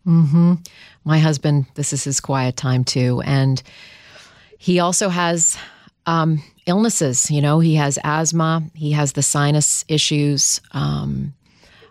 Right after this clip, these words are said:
uh, some of the ca-, skin cancer that he's had, they've attributed to being down at ground zero. Um, and, you know, people don't realize this, but more Americans have died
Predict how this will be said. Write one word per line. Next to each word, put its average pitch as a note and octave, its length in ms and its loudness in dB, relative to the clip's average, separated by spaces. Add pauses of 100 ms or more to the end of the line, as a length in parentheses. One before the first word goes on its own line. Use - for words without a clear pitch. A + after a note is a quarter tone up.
(140)
uh, C#3+ 180 -8
some E3 220 0
of D3 120 0
the D3+ 80 -2
ca-, - 220 -10
skin D3+ 360 -2
cancer D#3 360 0
that D3 120 0
he's D3+ 180 0
had, D3 360 -2
they've C#3+ 180 -2
attributed C#3+ 560 -2
to C#3+ 420 -2 (160)
being D3 280 2
down C#3 240 0
at C#3+ 100 0
ground C#3+ 260 0
zero. C#3+ 520 0 (640)
Um, D#3 380 0 (100)
and, E3 440 0
you E3+ 120 -2
know, D#3+ 100 2
people E3+ 320 -2
don't E3 260 0
realize E3+ 500 0
this, D3+ 260 -2
but D3 260 -4 (760)
more E3 220 2
Americans F3+ 460 0
have D3+ 180 -4
died D#3 540 -2